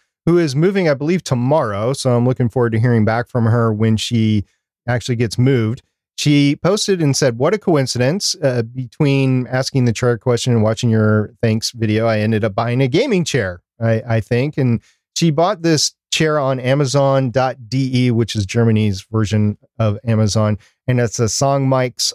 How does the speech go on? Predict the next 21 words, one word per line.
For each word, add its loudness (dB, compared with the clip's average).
office -2
chair, 0
gaming 0
chair 0
with -4
high -2
back -4
molded -4
foam 0
padded -4
seat. 0
I'm -2
curious 0
as -4
to -2
what 0
she -8
thinks -4
about -4
this, 2
because -2